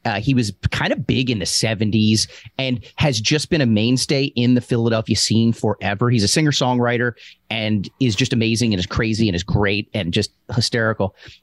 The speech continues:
And so we, we had him on once or twice, and, uh, it was, everybody was alliterative. Ken Queter, Ken Krantz, and Chip Chantry.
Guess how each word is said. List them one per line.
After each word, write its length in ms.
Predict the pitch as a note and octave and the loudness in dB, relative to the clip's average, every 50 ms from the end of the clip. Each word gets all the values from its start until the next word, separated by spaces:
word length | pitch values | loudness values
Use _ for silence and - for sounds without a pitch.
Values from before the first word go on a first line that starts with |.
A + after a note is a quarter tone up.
| _ _ | _ _
And 340 | - A2 G#2 G#2 G2 G#2 - - | -6 -6 -4 -4 -4 -4 -4 -4
so 400 | - - - A#2 G#2 G2+ G2+ G2 - | -4 -2 0 2 2 2 2 2 2
we, 240 | A2+ A#2 A2 A2 - | 2 2 2 2 2
we 120 | A#2+ A2+ | 2 2
had 160 | A2+ A#2 A2 A#2 | 2 2 0 0
him 140 | A2+ G#2 | 0 0
on 200 | G#2 G2+ G2+ F#2+ | 0 0 0 0
once 300 | F#2+ F#2+ G#2+ A2+ - - | 0 -2 -2 -2 -2 -4
or 80 | - - | -4 -4
twice, 440 | - - - D#4 - - - - - - | -2 0 0 0 0 0 -4 -6 -4 -4
and, 320 | A2 A2 G#2+ G#2 F#2+ - - | -2 -2 0 -2 -2 -4 -4
uh, 140 | F#2+ F#2 - | -4 -4 0
it 60 | G2+ | 0
was, 300 | G#2+ G#2+ F#2+ F#2 - - _ _ _ _ _ _ - | 0 0 0 -2 -6 -8 _ _ _ _ _ _ -4
everybody 360 | B2 C3 A2+ C3+ A2+ A#2+ A2 | -2 -2 0 0 0 0 0
was 120 | G#2+ G2 G2+ | 0 0 0
alliterative. 340 | F#2+ F#2+ E2+ D#2 D2 - | 0 2 2 0 -2 -2
Ken 200 | - - A2+ G#2 | 0 0 0 0
Queter, 280 | F#2+ - A#2 G2+ F#2+ G2+ | 0 0 0 2 2 0
Ken 200 | - - G2 F2+ | 0 -2 -2 -4
Krantz, 360 | - - F2 E2 E2 - - | -2 -2 -2 -2 -2 -2 -2
and 180 | D2+ D#2 E2 D#2+ | -4 -4 -4 -4
Chip 180 | - - - | -4 -6 -6
Chantry. 400 | - - A#1+ B1 - - - - | -6 -6 -8 -6 -8 -10 -12 -14